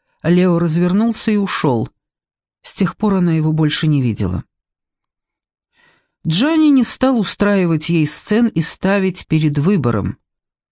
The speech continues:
Ей не нужно было выбирать. Всё и без того уже рухнуло. Он отпустил её, позволив себе один единственный упрёк.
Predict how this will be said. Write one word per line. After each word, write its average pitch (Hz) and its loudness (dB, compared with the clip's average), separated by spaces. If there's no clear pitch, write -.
Ей 208 2
не 208 2
нужно 147 0
было 143 0
выбирать. 143 -2
Всё - 0
и 269 2
без 190 -2
того 175 0
уже 175 0
рухнуло. 117 -2
Он 226 2
отпустил 214 0
её, 208 2
позволив 180 0
себе 165 -2
один 180 0
единственный 165 0
упрёк. 156 -2